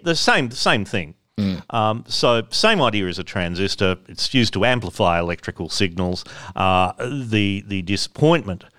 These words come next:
Speaker 1: or rather disappointment. The disadvantage is it does operate at quite high voltage. Um, uh, and also, uh, to keep these voltages stable, you would have a fucking humongous capacitor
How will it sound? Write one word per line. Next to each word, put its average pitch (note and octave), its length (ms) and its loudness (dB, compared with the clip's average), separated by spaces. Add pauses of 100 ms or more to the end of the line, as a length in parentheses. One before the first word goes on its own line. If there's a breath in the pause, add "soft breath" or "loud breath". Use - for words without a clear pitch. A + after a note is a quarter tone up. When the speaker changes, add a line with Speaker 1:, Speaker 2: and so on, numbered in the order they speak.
(240 soft breath)
Speaker 1:
or G2 220 -10
rather D#2+ 340 -8
disappointment. - 640 0 (160 loud breath)
The C3+ 80 4
disadvantage C3+ 800 2
is G2+ 240 2
it G#2 120 -6
does G#2 380 0
operate G2 360 2
at - 80 -16
quite G2+ 280 0
high F#2 220 2
voltage. F2+ 560 -4 (520 soft breath)
Um, F2 480 -4 (680)
uh, G#2 340 -6 (100)
and C3 240 0
also, C#3+ 600 2 (360 loud breath)
uh, A2 200 -2
to - 180 -12
keep C3 400 0
these A2+ 240 0
voltages A2+ 500 0
stable, A2+ 800 2
you G#2 140 -2
would A2 100 -4
have A#2 400 2
a C#3+ 160 2
fucking - 460 -4
humongous F3+ 800 2
capacitor D#3 720 -2